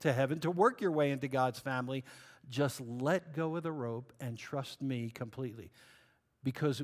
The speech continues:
what I did on the cross for you two thousand years ago is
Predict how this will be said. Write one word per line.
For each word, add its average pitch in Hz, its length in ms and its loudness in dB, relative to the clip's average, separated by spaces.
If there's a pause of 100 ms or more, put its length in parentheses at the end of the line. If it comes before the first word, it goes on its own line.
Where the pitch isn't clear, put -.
(100)
what 139 280 -2
I 127 120 4
did 135 180 0
on 156 120 -2
the 165 80 -4
cross 131 280 -4
for - 140 -10
you 113 100 -4
two 131 220 -8
thousand 131 400 -6
years 120 200 -8
ago 113 380 -8
is 113 240 -8